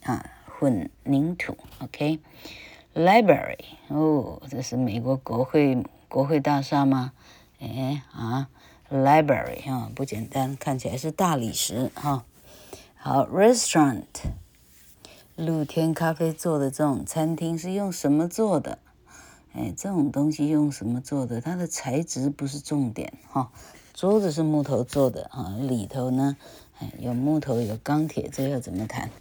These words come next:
哈？好，bus station 用什么做的？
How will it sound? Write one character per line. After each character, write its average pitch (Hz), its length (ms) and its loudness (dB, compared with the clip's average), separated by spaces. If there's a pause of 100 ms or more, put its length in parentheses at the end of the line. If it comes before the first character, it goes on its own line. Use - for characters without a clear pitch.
(120)
哈？ 131 240 0 (420)
好， 131 220 4
bus 180 400 6
station 185 500 2
用 156 220 8
什 151 160 -4
么 135 160 0
做 170 320 2
的？ - 140 -12